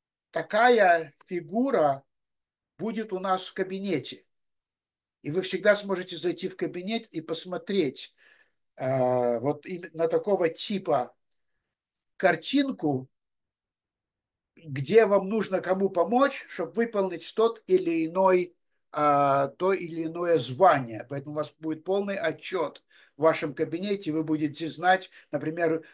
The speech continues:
вы в кабинете увидите, что вот у вас уже один стал купер, ка-, капер здесь, капер здесь, и одного капера не хватает в третьей ноге. И значит, вы должны будете помочь кому-то в третьей ноге,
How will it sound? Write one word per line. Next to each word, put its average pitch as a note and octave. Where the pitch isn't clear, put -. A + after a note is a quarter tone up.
вы C#3+
в E3
кабинете F3
увидите, F3
что D3+
вот D#3
у D#3
вас D#3
уже D3
один D3
стал C3
купер, B3+
ка-, -
капер F#3
здесь, -
капер F3
здесь, A3
и D#3+
одного G3+
капера F#3+
не E3+
хватает E3
в -
третьей D#3
ноге. A#2+
И B2
значит, F3
вы F#3+
должны F#3
будете E3+
помочь F#3+
кому-то E3
в -
третьей D#3+
ноге, D#3